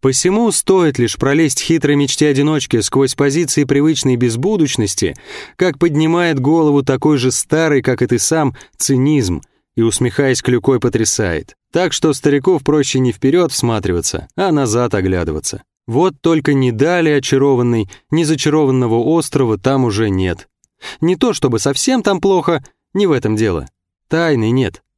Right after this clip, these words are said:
непредсказуемости. А без этого чары не действуют, как двигатель внутреннего сгорания, которому нечего сжигать в своей стальной утробе.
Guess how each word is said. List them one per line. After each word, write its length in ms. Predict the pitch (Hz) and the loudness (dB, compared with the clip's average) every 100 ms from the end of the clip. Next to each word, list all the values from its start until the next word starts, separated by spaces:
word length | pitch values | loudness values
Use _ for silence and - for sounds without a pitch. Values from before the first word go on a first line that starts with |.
| - | -4
непредсказуемости. 1200 | 139 143 143 - 147 127 160 147 104 87 - - _ _ - - | -2 0 -2 0 -2 0 2 2 0 -4 -8 -10 _ _ -18 -6
А 120 | 143 | -2
без 220 | 143 139 | 0 2
этого 320 | 180 185 170 151 | 2 2 0 0
чары 300 | 160 156 147 | 0 0 2
не 140 | 143 | 0
действуют, 580 | 123 151 - 92 80 - _ _ - | 2 0 0 -4 -6 -8 _ _ -2
как 180 | 175 | 0
двигатель 420 | 170 190 175 180 165 | 0 0 0 0 0
внутреннего 500 | 175 170 170 165 165 | 0 0 0 0 0
сгорания, 560 | 135 165 165 127 98 | 0 0 2 0 -2
которому 400 | 104 113 139 135 | -2 0 0 2
нечего 380 | 143 143 143 135 | 0 0 0 0
сжигать 420 | 113 127 139 135 | 0 0 0 0
в 40 | - | -2
своей 320 | 127 127 123 | 0 0 0
стальной 480 | - 123 120 117 113 | 0 -2 0 0 -2
утробе. 500 | 131 107 85 71 | 0 -2 -2 -6